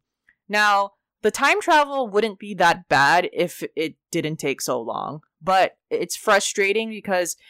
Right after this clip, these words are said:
it's, like, it's so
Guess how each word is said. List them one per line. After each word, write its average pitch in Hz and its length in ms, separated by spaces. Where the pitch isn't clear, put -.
it's, - 120
like, 208 280
it's 202 240
so 233 1000